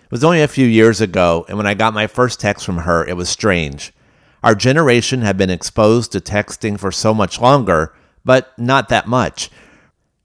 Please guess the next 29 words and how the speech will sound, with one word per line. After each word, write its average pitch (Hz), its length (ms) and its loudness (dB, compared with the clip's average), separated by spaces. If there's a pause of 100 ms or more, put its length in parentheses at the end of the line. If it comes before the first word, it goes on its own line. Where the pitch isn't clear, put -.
(100)
Her 143 140 6
generation's 107 720 2
hold 104 280 2
on 95 100 0
the 95 140 0
aptitude 98 560 0
has 90 120 -4
only 107 220 0
been 95 240 -2
years 98 400 0
long 98 380 2
in 85 80 -2
the 85 80 -2
making. 87 480 -4 (800)
However, 123 520 4
the 113 80 -2
thing 151 240 0
I 156 60 0
remember 139 380 2
most 110 360 4
about 90 300 2
that 82 120 -2
experience 87 680 -4
is 95 120 -12
when 113 120 -2
she 135 140 -2
said 120 280 0
to 117 80 -2
me, 104 320 -2